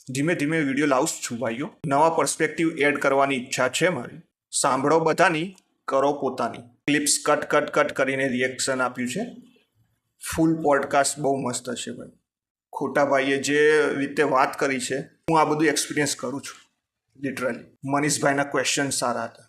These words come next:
ક્વેશ્ચન પૂછવાની એબિલિટી એ સામેવાળાના માંથી કામની ઇન્ફોર્મેશન નીકાળી છે.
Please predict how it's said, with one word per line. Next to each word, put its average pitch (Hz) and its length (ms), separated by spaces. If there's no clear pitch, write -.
ક્વેશ્ચન 143 300
પૂછવાની 147 420
એબિલિટી 151 500
એ - 340
સામેવાળાના 147 760
માંથી 143 340
કામની 156 380
ઇન્ફોર્મેશન 147 580
નીકાળી 123 400
છે. - 280